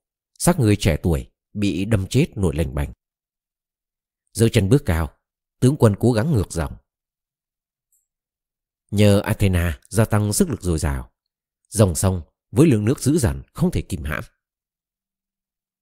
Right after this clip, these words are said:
Dẫu thế, Scanmaroros vẫn chưa nguôi dần. Trái lại,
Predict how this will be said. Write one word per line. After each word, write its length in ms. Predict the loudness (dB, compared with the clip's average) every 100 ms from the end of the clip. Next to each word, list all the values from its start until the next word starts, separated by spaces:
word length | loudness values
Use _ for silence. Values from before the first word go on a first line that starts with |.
| _
Dẫu 200 | 0 0
thế, 300 | 2 -2 -2 -6
Scanmaroros 800 | -10 -4 -2 -2 -4 -4 -6 -6 -10 _ _ _ _
vẫn 280 | -8 -6 -6 0
chưa 140 | 0
nguôi 180 | 2 -2
dần. 260 | -2 -8 -16 _ _ _ _ _ _ _ _
Trái 200 | -2 0
lại, 280 | 0 -4 -10